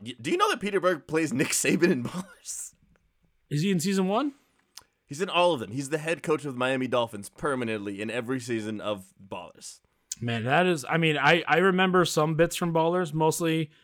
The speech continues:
Speaker 2: uh, the, when the guy calls up Spencer and says, "Spence, the weed was just too good." And the way he says it cracks me up. It's so funny. Uh, but no, I don't remember that.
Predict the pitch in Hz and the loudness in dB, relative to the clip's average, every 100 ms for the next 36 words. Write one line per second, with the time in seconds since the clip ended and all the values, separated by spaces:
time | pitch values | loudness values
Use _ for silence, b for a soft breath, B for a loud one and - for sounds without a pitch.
0 | b b 127 131 127 123 - 123 120 120 | b b -2 0 0 -2 -8 -10 -6 -4
1 | 113 120 120 127 120 131 123 127 120 - | -2 -4 -2 -4 -2 -2 -2 -2 -4 -6
2 | 131 127 135 120 - 120 - _ _ _ | -6 -4 -4 -4 -4 -6 -8 _ _ _
3 | _ - - 254 175 - - B B B | _ 4 8 10 8 2 -8 B B B
4 | B 160 269 311 180 220 - 254 262 359 | B 2 4 6 6 4 6 4 6 4
5 | 180 104 - 143 143 156 190 190 175 151 | 4 0 -4 0 2 4 4 4 4 4
6 | 131 120 _ - - 131 - 123 113 98 | 2 -4 _ -6 0 0 0 -4 -4 -6
7 | - 107 - 127 110 - 113 123 - b | -8 -8 -6 -4 -6 -6 -6 -6 -10 b
8 | b b b b _ 139 135 135 156 135 | b b b b _ 0 4 4 2 2
9 | 139 151 196 147 151 156 143 151 135 113 | 0 4 6 8 6 6 4 0 -2 -4
10 | 110 | -6